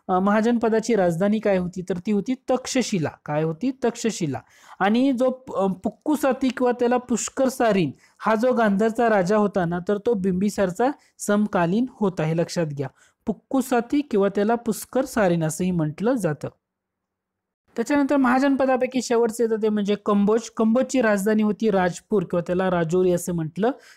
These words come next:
जातं. आता क-, कंबोज का फेमस होतं? तर उत्तम घोडे आणि घोड्यावर स्वाद्य-, अ, स्वार होऊन युद्ध करण्याचं जे कौशल्य आहे ना,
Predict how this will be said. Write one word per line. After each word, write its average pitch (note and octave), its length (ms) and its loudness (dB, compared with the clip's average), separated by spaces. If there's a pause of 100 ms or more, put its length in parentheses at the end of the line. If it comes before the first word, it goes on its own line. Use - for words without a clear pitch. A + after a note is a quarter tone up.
(160)
जातं. F#3 300 -2 (280)
आता C4+ 420 2
क-, C#4+ 200 -2
कंबोज A3 540 2
का B3+ 220 2
फेमस A#3 320 2
होतं? A3 240 0
तर A3 60 0
उत्तम C4 500 0
घोडे G#3+ 240 2
आणि G#3 180 2
घोड्यावर G#3 460 2
स्वाद्य-, G#3+ 640 -2
अ, F3+ 280 -2
स्वार G3 280 0
होऊन G#3 280 0
युद्ध G#3 240 0
करण्याचं G3 440 0
जे G3 160 2
कौशल्य F#3+ 500 0
आहे D#3+ 100 0
ना, G3 100 -4